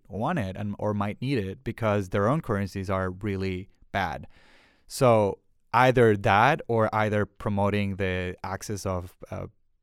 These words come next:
cryptocurrencies that are privately issued, like Bitcoin or, like, Ether or others, I think that would be a very sound and, and, and very coherent policy for governments that, that are fighting for freedom. And this is something that, some work that,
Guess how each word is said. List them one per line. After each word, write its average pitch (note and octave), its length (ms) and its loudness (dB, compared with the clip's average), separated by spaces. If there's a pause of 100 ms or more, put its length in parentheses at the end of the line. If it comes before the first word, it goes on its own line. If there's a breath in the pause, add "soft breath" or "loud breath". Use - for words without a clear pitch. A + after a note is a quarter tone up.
(200)
cryptocurrencies G#2 560 -2
that G2 160 2
are F#2 160 0
privately C3 460 0
issued, G2+ 260 -6
like F#2 180 -8
Bitcoin G#2 840 -4
or, F#2 340 -6
like, F2+ 480 -10 (300)
Ether G#2 420 -4
or F2+ 200 -6
others, G#2 440 0 (640 soft breath)
I A#2+ 120 2
think C3 300 0
that B2+ 240 2
would C3 160 6
be A2 160 2
a G#2 100 4
very G2 540 2
sound F#2+ 640 -2 (160)
and, A2 280 -6
and, A2 200 -4
and A#2+ 240 -2 (260)
very E3 240 6
coherent D3+ 420 4
policy A2+ 360 2
for A2 160 -6
governments G#2 320 0
that, G2+ 160 -4 (160)
that G2+ 160 -4 (320)
are A#2 360 4
fighting G2+ 280 -4
for G2+ 100 -10
freedom. G2 260 -6
And G2+ 100 -4
this C3+ 80 0
is C#3+ 80 -6
something D#3 260 2
that, B2 240 0
some D#3 160 -2
work C#3 220 4
that, A2 200 0